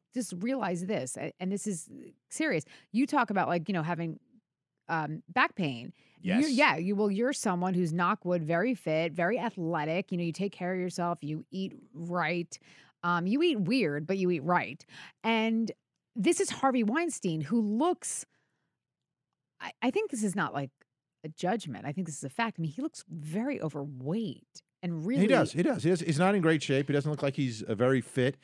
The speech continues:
Speaker 2: And when I first saw him limping
Speaker 1: He needs
Speaker 2: into
Speaker 1: a Zumba class.
Speaker 2: when I first saw him limping into court, I thought it was,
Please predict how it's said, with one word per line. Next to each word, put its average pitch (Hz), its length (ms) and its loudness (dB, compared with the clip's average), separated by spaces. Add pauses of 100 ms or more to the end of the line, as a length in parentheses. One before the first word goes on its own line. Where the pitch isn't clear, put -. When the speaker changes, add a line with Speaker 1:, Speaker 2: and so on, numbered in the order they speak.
(280)
Speaker 2:
And 127 140 4
when 127 80 2
I 135 80 4
first 151 300 0
saw 147 160 2
him 131 260 0
limping 202 180 4
Speaker 1:
He 370 60 6
needs 381 200 6
Speaker 2:
into 196 200 6
Speaker 1:
a - 40 6
Zumba 190 180 2
class. - 500 -10
Speaker 2:
when 127 120 0
I 131 40 0
first 147 260 0
saw 151 140 2
him 139 100 2
limping 131 260 0
into 123 140 0
court, 110 280 2
I 107 80 2
thought 107 220 0
it 110 100 0
was, 107 300 -2